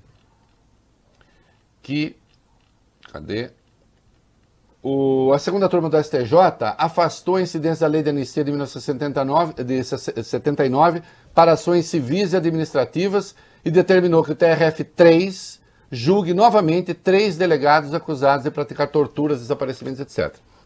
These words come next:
É, eu vou dizer o seguinte a respeito disso. Se para ações de natureza civil, administrativa, et cetera, anistia não vale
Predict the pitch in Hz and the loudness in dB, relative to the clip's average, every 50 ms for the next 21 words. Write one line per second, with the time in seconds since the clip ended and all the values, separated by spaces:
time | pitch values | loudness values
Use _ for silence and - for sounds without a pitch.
0 | _ _ _ _ _ _ _ _ _ _ _ _ _ _ - _ _ _ _ _ | _ _ _ _ _ _ _ _ _ _ _ _ _ _ -20 _ _ _ _ _
1 | _ _ _ _ _ _ _ _ _ _ _ _ _ _ _ _ _ - 147 147 | _ _ _ _ _ _ _ _ _ _ _ _ _ _ _ _ _ -4 -2 0
2 | 143 143 143 139 139 139 135 135 131 131 127 127 127 120 - _ _ _ 156 175 | 0 0 0 0 0 0 0 -2 0 0 0 0 -2 -4 -6 _ _ _ -4 -2
3 | 170 170 180 147 135 127 156 160 156 - - 160 131 120 127 127 127 120 - 123 | -2 -2 -4 -4 -4 -4 -4 -4 -4 -6 -8 -12 -8 -6 -6 -6 -6 -4 -6 -6
4 | 117 120 110 - _ 123 120 117 - 117 95 85 76 71 - _ _ _ _ _ | -4 -6 -8 -8 _ -8 -8 -6 -8 -10 -10 -10 -10 -12 -14 _ _ _ _ _
5 | _ _ _ _ _ _ _ _ _ _ _ _ _ _ _ _ _ _ _ _ | _ _ _ _ _ _ _ _ _ _ _ _ _ _ _ _ _ _ _ _
6 | _ _ _ _ _ _ _ _ _ _ _ _ _ _ _ _ _ - - - | _ _ _ _ _ _ _ _ _ _ _ _ _ _ _ _ _ -16 -8 -2
7 | - 175 175 - 190 202 196 185 170 - - 180 175 151 120 143 143 147 143 - | -2 -2 2 6 6 6 6 6 2 2 -2 0 0 0 -2 -2 -4 -4 -4 -4
8 | 147 135 143 135 117 131 - - - 120 98 92 110 123 135 135 113 92 80 78 | -2 -2 -2 -2 -2 -6 -10 -6 -6 -6 -4 -2 -2 -2 0 0 -2 -4 -6 -8
9 | - 101 101 113 117 120 117 - 123 104 - - 123 107 110 110 - - - 101 | -10 -10 -8 -6 -8 -8 -6 -6 -6 -6 -6 -6 -10 -10 -10 -10 -12 -8 -4 -4
10 | 92 87 - - - - - _ _ 110 120 127 120 110 - - - 139 123 117 | -4 -4 -4 -8 -14 -14 -14 _ _ -8 -6 -6 -6 -8 -10 -10 -8 -6 -6 -4
11 | 107 101 92 90 104 101 92 82 78 76 73 | -6 -6 -4 -2 -2 -2 -2 -4 -8 -12 -14